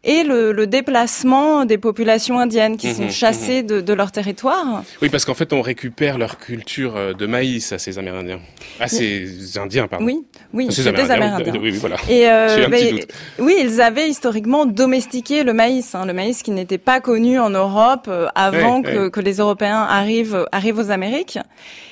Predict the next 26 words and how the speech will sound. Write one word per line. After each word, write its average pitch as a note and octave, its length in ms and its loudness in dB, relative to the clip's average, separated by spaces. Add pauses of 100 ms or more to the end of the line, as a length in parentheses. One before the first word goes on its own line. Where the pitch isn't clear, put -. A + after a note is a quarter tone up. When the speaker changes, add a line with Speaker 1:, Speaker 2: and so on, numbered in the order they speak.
(160)
Speaker 1:
Et A3+ 120 4
donc, C4 340 0
euh, G#3 560 0
très - 240 2
rapidement, B3 840 2
ces, - 180 -10
ces F#3+ 220 -6
fermiers, A#3 420 0
ces A3+ 160 -2
colons A3+ 340 -2
plantent C4+ 300 2
du B3 80 -2
maïs, A#3 480 -2 (500)
euh, F#3 480 2 (100)
et C#4 200 4
produisent B3+ 560 -2
beaucoup D4 300 0
de B3+ 80 2
maïs. F#3+ 400 -2
Et G#3+ 80 -2
ils G#3+ 120 -2
ont A#3+ 60 2
rapidement B3 500 2
un C#4+ 60 2
surplus C#4 460 -2
agricole. A3 500 0